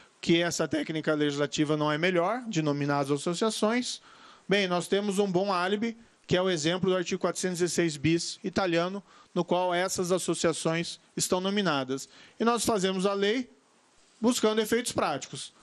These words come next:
não pra agradar necessariamente professores de processo de direito penal, né?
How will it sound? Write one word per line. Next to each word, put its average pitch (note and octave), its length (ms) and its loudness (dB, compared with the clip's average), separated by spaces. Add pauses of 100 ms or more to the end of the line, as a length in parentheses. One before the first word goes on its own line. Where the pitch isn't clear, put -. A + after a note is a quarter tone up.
(140)
não D3+ 220 0
pra F#3+ 140 0
agradar F3 520 -2 (300)
necessariamente D#3 960 0 (220)
professores D#3+ 600 2
de E3 80 -2
processo D#3 640 -2
de C#3 140 -2
direito C3+ 280 2
penal, D#3 400 -2 (520)
né? D3 180 -4